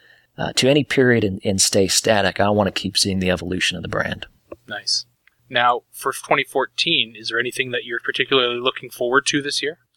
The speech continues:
Speaker 2: We kinda touched on this on your stream.
Speaker 1: Yep, yep. So, um, you know, I, I definitely wanna see, a-, a-, and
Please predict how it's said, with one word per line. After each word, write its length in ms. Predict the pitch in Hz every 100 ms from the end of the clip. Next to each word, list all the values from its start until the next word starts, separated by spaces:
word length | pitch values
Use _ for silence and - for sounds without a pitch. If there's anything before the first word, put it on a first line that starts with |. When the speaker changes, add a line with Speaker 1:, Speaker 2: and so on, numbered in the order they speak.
| -
Speaker 2:
We 100 | 131
kinda 240 | 160 139
touched 320 | - 131 -
on 120 | 123 117
this 180 | 120
on 100 | 123
your 140 | 113 127
stream. 360 | - - - _ _ - _
Speaker 1:
Yep, 340 | 117 190 226 -
yep. 260 | 156 170 _
So, 500 | - - 160 151 147
um, 280 | 139 131 127 107 - - - _ _
you 200 | - 247
know, 220 | 262 156 147
I, 180 | 160 - -
I 120 | 160
definitely 420 | 147 175 202 277
wanna 240 | 247 180 156
see, 580 | - - 143 139 139 - _ -
a-, 60 | 143 135 147
a-, 100 | 165
and 240 | 151 139